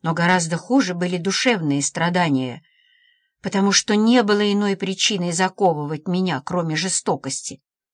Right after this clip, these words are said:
Жестокости босса, которого я никогда не видела. И все же маленькая радость может сгладить все.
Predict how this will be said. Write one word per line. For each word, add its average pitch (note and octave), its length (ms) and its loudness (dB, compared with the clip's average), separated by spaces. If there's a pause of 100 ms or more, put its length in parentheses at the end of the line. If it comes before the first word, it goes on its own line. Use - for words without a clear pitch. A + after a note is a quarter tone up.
(340)
Жестокости G#3 720 2
босса, C4 540 2 (580)
которого E3+ 400 2
я F#3 180 4
никогда F3 520 2
не A3+ 160 2
видела. D3 520 -2 (1400)
И A#3 80 2
все B3 220 4
же G#3+ 120 2
маленькая G#3+ 540 2
радость A3 420 0
может F#3+ 340 0
сгладить F#3+ 600 -2
все. D#3+ 440 -4